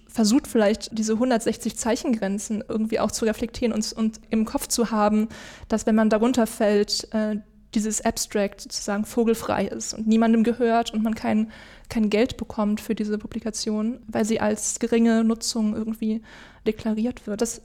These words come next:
Gleiche gilt auch für Audio- und Videodateien. Ich glaub, da war die Grenze hundertfünfundzwanzig Kilobyte für Fotos und Grafiken.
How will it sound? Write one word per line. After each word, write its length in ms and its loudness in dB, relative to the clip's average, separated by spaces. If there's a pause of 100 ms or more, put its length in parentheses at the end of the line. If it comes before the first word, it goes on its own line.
Gleiche 340 4
gilt 260 2
auch 120 2
für 280 -2
Audio- 300 2
und 160 0
Videodateien. 720 0
Ich 100 -2
glaub, 180 -6
da 200 4
war 240 2 (320)
die 80 -4
Grenze 500 0
hundertfünfundzwanzig 840 0
Kilobyte 560 0
für 120 -6
Fotos 380 -6
und 100 -2
Grafiken. 540 -6